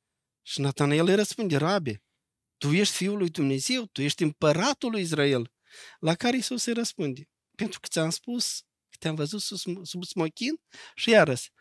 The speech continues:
lucruri mai mari decât acestea vei vedea.” Deci Iisus nu-i spune, nu-i răspunde la,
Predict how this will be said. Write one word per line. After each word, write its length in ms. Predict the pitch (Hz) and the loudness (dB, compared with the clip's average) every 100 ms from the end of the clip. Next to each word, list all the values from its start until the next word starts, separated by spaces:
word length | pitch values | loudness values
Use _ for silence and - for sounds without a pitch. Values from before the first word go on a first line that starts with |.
| _ - | _ -10
lucruri 880 | 139 135 151 233 247 - 202 196 | -4 0 4 4 2 -2 0 0
mai 280 | 190 160 143 | 2 4 4
mari 400 | 131 143 185 190 | 4 6 6 4
decât 380 | 175 147 - - | 0 -4 -4 -2
acestea 520 | 131 123 180 - 143 | -2 2 0 2 -2
vei 200 | 123 151 | 0 0
vedea.” 480 | 143 139 139 117 107 - _ _ _ _ _ | 4 2 4 2 2 -8 _ _ _ _ _
Deci 220 | - 185 254 | -2 0 0
Iisus 300 | 254 277 - | -2 -2 -2
nu-i 160 | 240 | -2
spune, 440 | 202 151 131 123 117 | -2 -2 0 0 0
nu-i 220 | 151 190 | 2 4
răspunde 440 | 175 - 151 139 | 4 0 -2 0
la, 340 | 131 127 123 | 4 4 2